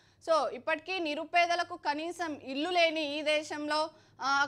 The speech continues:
కనీసం ఒక పూట కూడా భోజనం చేయలేని పేదలున్నారు, చిన్నారులున్నారు. ఆ, ఇలాంటి దేశంలో ఇంకా విగ్రహాలపైనే పెట్టుబడులు ఎందుకు అనేసి, అంటే ఒక ప్రజల సొమ్ము ఒకసారి ఖర్చు చేస్తున్నప్పుడు దాన్ని ఎకనామిక్,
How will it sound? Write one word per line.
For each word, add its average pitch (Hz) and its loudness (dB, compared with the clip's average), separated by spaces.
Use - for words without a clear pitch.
కనీసం 330 -2
ఒక 269 -2
పూట 339 -2
కూడా 330 0
భోజనం 302 0
చేయలేని 302 -2
పేదలున్నారు, 302 -2
చిన్నారులున్నారు. 294 -4
ఆ, 269 2
ఇలాంటి 349 2
దేశంలో 320 0
ఇంకా 302 2
విగ్రహాలపైనే 320 0
పెట్టుబడులు 285 -2
ఎందుకు 330 0
అనేసి, 302 -4
అంటే 302 0
ఒక 320 0
ప్రజల 311 4
సొమ్ము 339 2
ఒకసారి 330 -2
ఖర్చు 302 -2
చేస్తున్నప్పుడు 320 -4
దాన్ని 320 0
ఎకనామిక్, 349 0